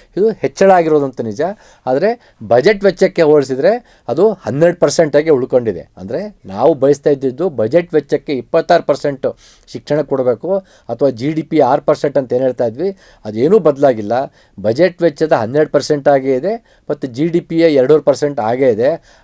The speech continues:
ಆದ್ರೆ ನಾವು ಇಲ್ಲಿ ಗಮನಿಸಬೇಕಾಗಿದ್ದು ಈ ಬಾರಿ ಗ್ಯಾರಂಟಿ ವೆಚ್ಚ ಹೆಚ್ಚಾಗಿರೋದ್ನ, ಐವತ್ತೆರಡು ಸಾವಿರ ಕೋಟಿ ಗ್ಯಾರಂಟಿಗೆ ಹೋಗ್ತಿರೋದ್ರಿಂದ ಆ ಗ್ಯಾರಂಟಿಗೆ ದುಡ್ಡು ಕೊಡ್ತಾ ಇದ್ದೀವಿ ನಾವು ಐವತ್ತೆರಡು ಸಾವಿರ ಕೋಟಿ,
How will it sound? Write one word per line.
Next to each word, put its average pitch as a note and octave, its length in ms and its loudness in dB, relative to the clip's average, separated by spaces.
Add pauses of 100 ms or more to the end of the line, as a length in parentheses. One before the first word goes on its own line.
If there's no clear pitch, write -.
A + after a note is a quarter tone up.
ಆದ್ರೆ B2+ 680 -2 (220)
ನಾವು D#3+ 520 2
ಇಲ್ಲಿ C3 160 -4
ಗಮನಿಸಬೇಕಾಗಿದ್ದು C#3+ 1080 -2 (300)
ಈ E3 140 0
ಬಾರಿ E3 340 4
ಗ್ಯಾರಂಟಿ E3 680 0
ವೆಚ್ಚ G3+ 240 2
ಹೆಚ್ಚಾಗಿರೋದ್ನ, C#3 720 0
ಐವತ್ತೆರಡು F3 440 2
ಸಾವಿರ E3 200 4
ಕೋಟಿ D#3+ 280 -4
ಗ್ಯಾರಂಟಿಗೆ F3 520 0
ಹೋಗ್ತಿರೋದ್ರಿಂದ D3 640 2 (720)
ಆ E3 320 2
ಗ್ಯಾರಂಟಿಗೆ F3+ 640 2
ದುಡ್ಡು D#3 180 -4
ಕೊಡ್ತಾ E3 300 4
ಇದ್ದೀವಿ D3 240 2
ನಾವು C3+ 220 4
ಐವತ್ತೆರಡು C#3+ 380 4
ಸಾವಿರ C3+ 180 2
ಕೋಟಿ, C3+ 500 -4